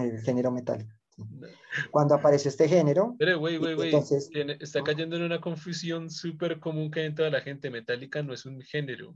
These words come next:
Speaker 2: Metallica es una banda.
Speaker 1: Sí, sí, yo sé.
Speaker 2: Entonces, ¿para qué acaba de decir que el género Metallica? Acabo de decir que el
Speaker 1: Oh.
Speaker 2: género Metallica y que la meta-, cuando surgió la Metallica.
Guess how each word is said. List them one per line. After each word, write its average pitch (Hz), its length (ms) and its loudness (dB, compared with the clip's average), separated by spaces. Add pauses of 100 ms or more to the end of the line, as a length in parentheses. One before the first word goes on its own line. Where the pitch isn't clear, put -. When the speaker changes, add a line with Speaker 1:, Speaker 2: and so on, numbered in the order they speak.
(120)
Speaker 2:
Metallica 120 560 -6
es 131 120 -10
una 131 200 -8
banda. 131 480 -10 (1000)
Speaker 1:
Sí, 123 460 -4 (760)
sí, 135 120 0
yo 131 80 2
sé. 123 160 -4 (460)
Speaker 2:
Entonces, - 240 -12
¿para 156 180 2
qué 151 120 -6
acaba 143 200 2
de 147 60 2
decir 147 180 -4
que - 100 -8
el 131 80 -4
género 147 340 -2
Metallica? 135 640 -4 (1300)
Acabo 131 300 0
de - 60 -2
decir 151 200 -4
que 123 80 2
el 120 60 2
Speaker 1:
Oh. - 20 0
Speaker 2:
género 160 320 0
Metallica 147 760 0
y 127 120 -14
que 139 140 -6
la 127 160 -4
meta-, 123 300 -4
cuando 135 180 -2
surgió 123 240 -4
la 127 140 -4
Metallica. 139 600 -4